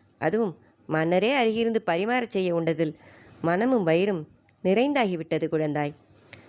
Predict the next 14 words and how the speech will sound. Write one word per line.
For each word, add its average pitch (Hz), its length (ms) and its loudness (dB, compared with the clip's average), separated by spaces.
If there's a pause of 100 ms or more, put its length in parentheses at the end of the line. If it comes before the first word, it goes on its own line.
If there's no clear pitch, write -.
(160)
நீ 320 200 6
அருகில் 285 340 2
இல்லை 262 200 2
என்ற 196 220 2
குறை 190 280 2
எழுந்தது. 175 440 2 (600)
மருமகனான 202 600 2 (440)
மன்னரை 220 400 0
கேட்டபோது 170 520 -2 (720)
இரண்டு 285 320 4
நாட்கள் 233 340 -2
முன்பு 233 320 -2
காயம் 226 380 -2
பட்டதாகவும் 170 640 -2